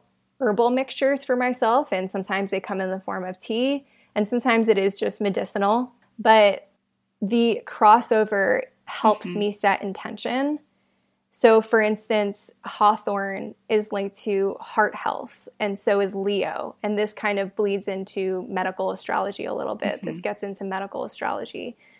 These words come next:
Speaker 1: And so I'll make, if I'm, if I'm looking to focus on my heart chakra, I'll make a Leo tea,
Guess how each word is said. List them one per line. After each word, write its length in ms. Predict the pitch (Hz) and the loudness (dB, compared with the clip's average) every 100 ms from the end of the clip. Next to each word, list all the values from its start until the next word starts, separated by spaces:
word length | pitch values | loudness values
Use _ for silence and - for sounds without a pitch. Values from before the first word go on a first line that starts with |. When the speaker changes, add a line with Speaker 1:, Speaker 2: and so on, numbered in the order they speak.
| _ _ - | _ _ -2
Speaker 1:
And 160 | 214 208 | 0 2
so 460 | 226 208 202 196 - | 4 6 6 4 4
I'll 180 | 208 208 | 2 4
make, 560 | 202 202 196 - - - | 2 0 -2 -8 -10 -6
if 140 | 202 | -2
I'm, 180 | 202 196 - | -2 -2 -6
if 180 | 196 196 | -6 -4
I'm 140 | 202 | 0
looking 300 | 214 214 196 | -2 -2 -6
to 100 | 202 | -6
focus 380 | - 202 202 202 | -2 -2 -2 -6
on 80 | 185 | -6
my 100 | 196 | -6
heart 280 | - 202 - | -2 -2 -2
chakra, 640 | 208 208 - - - - _ _ _ | -4 -4 -2 -4 -4 -6 _ _ _
I'll 180 | 214 208 | 4 4
make 480 | 202 202 190 - - - | 4 0 -2 -4 -14 -4
a 100 | 220 | 0
Leo 800 | 208 190 196 190 185 185 147 - _ | 2 0 -2 0 0 0 -4 -6 _
tea, 480 | - 196 - - | -6 -4 -4 -6